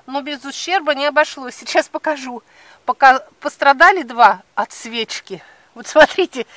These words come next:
я же говорила, что я вставляла свечи. И вот где подальше, вот видите, тут у меня горели свечки. Вот здесь горело, вот здесь.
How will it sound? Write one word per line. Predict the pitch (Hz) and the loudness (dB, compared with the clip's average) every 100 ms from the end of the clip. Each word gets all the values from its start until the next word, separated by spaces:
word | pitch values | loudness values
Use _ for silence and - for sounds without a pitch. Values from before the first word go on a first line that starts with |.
| - - | -20 0
я | 262 277 | 4 4
же | 277 | 4
говорила, | 254 277 294 254 | 4 6 6 4
что | 233 - | 4 4
я | 247 | 4
вставляла | - 269 262 269 247 | 4 2 4 4 4
свечи. | - 330 427 - 196 _ _ - - - - | -2 -2 -2 -4 -10 _ _ -20 -20 -20 -12
И | 269 | -6
вот | 277 | -6
где | 247 240 302 | -6 -6 0
подальше, | 294 277 415 - 262 - _ - | 2 6 4 2 -8 -10 _ -10
вот | 254 - | -10 -6
видите, | 349 330 - 202 | -6 -6 -8 -12
тут | - 294 | -12 -10
у | 294 | -4
меня | 277 | -2
горели | 254 254 262 247 | 2 2 2 -2
свечки. | - 240 233 - - 196 180 _ _ _ _ | -10 -8 -8 -8 -14 -16 -16 _ _ _ _
Вот | 202 220 202 | -12 -12 -10
здесь | - 330 320 | -8 -8 -6
горело, | 240 247 247 226 | -4 -4 -2 -6
вот | 196 196 | -8 -12
здесь. | - 247 294 - | -14 -10 -10 -10